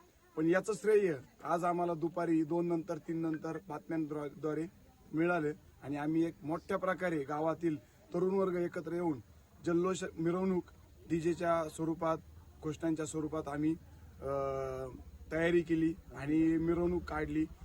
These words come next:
आणि सर्व ग्रामस्थांनी, सर्वात महत्त्वाचं, सर्व ग्रामस्थांनी जी आम्हाला,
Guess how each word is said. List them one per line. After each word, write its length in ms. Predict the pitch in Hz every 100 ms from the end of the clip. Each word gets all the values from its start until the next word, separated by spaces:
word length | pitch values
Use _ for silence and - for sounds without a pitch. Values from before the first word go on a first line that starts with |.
| - - -
आणि 300 | 139 160 160
सर्व 300 | 165 185 202
ग्रामस्थांनी, 640 | 196 202 220 - 196 175
सर्वात 420 | 143 - 175 185 185
महत्त्वाचं, 400 | 180 160 160 175
सर्व 260 | 165 175
ग्रामस्थांनी 640 | 165 175 190 185 185 165 143
जी 180 | 135 180
आम्हाला, 320 | 175 175